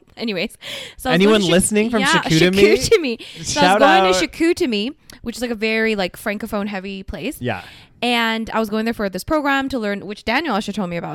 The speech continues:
Speaker 1: It's called
Speaker 2: Mm-hmm.
Speaker 1: My Explorer. And then you,
Speaker 2: Yeah.
Speaker 1: like, go into some random, like, university,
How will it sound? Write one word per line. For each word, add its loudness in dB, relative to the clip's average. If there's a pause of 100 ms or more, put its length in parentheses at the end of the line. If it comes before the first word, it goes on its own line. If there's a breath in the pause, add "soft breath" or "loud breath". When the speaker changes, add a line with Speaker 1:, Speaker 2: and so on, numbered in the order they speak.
Speaker 1:
It's -4
called 0
Speaker 2:
Mm-hmm. -2
Speaker 1:
My -4
Explorer. -6
And -8
then -8
you, -6
Speaker 2:
Yeah. -6
Speaker 1:
like, -6
go 0
into -8
some -10
random, -6 (180)
like, -16
university, -8